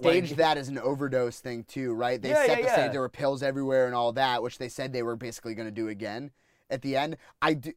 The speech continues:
Speaker 1: do think he's working for them, and I think his deal was that
Speaker 2: I think
Speaker 1: he
Speaker 2: at
Speaker 1: ha-
Speaker 2: the end he's definitely
Speaker 1: Well,
Speaker 2: working
Speaker 1: right,
Speaker 2: for
Speaker 1: 'cause
Speaker 2: them.
Speaker 1: his deal with them was he has to bring them Eleven. They'll
Speaker 2: Mm-hmm.
Speaker 1: do everything for him, and he has to do that,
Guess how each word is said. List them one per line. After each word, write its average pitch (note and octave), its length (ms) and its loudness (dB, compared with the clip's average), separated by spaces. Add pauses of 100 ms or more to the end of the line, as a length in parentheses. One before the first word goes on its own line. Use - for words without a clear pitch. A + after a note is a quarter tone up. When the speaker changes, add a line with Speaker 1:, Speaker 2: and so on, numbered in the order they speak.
Speaker 1:
do G#3 160 -2
think E3+ 140 -6
he's B2 100 -10
working F3 300 -4
for C3 180 2
them, B2+ 140 -2
and B2+ 80 -4
I - 20 -2
think C3 300 -10
his B2+ 240 -8
deal D3+ 200 2
was C3 120 -4
that C3+ 60 0
Speaker 2:
I B2 40 2
think - 120 -2
Speaker 1:
he C4+ 40 0
Speaker 2:
at - 40 2
Speaker 1:
ha- C3+ 40 2
Speaker 2:
the F3 160 -4
end D3 180 -4
he's A2 160 -8
definitely G2+ 500 -6
Speaker 1:
Well, F2+ 160 -6
Speaker 2:
working C#4+ 40 2
Speaker 1:
right, A#3 160 6
Speaker 2:
for - 60 -10
Speaker 1:
'cause G3 80 -6
Speaker 2:
them. G3+ 60 -4
Speaker 1:
his E3 80 -4
deal A3+ 180 -2
with G3+ 100 0
them F#3 140 0
was D#3+ 100 -2
he E3 100 -2
has D3 300 2
to D3 80 -10
bring B2+ 220 -4
them B2+ 140 -4
Eleven. B2+ 440 0 (140)
They'll C3 160 4
Speaker 2:
Mm-hmm. D3+ 80 2
Speaker 1:
do E3+ 160 2
everything F3+ 400 2
for B2+ 160 -6
him, B2+ 180 -6
and B2+ 140 -10
he C#3 180 -6
has A#2 320 -4
to B2+ 100 -10
do F3 200 -4
that, A2 280 -2